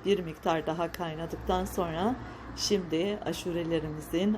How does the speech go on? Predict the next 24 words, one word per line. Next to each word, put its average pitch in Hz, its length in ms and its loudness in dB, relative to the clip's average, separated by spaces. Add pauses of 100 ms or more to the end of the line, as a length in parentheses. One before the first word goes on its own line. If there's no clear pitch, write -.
olmazsa 165 580 0
olmazı 165 720 0
nedir? 175 400 4 (440)
Gül 208 240 6
suyu 170 320 -2
arkadaşlar. 151 800 -2 (920)
Arzu 190 320 6
ederseniz 180 760 2
bir 202 120 6
miktar 180 480 2 (140)
gül 190 140 2
suyu 170 280 -2
ekleyebilirsiniz. 170 1200 0
Ben 185 160 4
şöyle 175 340 2
birkaç 180 440 2
yemek 165 300 -4
kaşığı 160 340 -2
kadar 165 360 0
gül 185 240 2
suyu 160 320 -4
da 156 60 0
ekliyorum 151 600 -2
içerisine. 156 800 -4